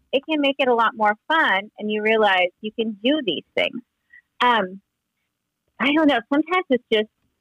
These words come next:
the timing of a workout.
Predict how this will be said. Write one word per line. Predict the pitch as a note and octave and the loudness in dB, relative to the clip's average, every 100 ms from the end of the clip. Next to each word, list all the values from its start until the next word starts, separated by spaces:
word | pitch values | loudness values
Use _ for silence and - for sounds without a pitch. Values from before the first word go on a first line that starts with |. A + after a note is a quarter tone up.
| _ _ | _ _
the | G3 G3+ - | -6 -6 -2
timing | G3+ G#3+ B3+ F#4 G#4 _ _ _ _ _ _ _ _ _ _ _ _ - | 0 2 0 -2 -8 _ _ _ _ _ _ _ _ _ _ _ _ -2
of | G3+ | 0
a | G3+ | 2
workout. | F#3 F#3+ B3 C#4+ | 2 0 -2 -2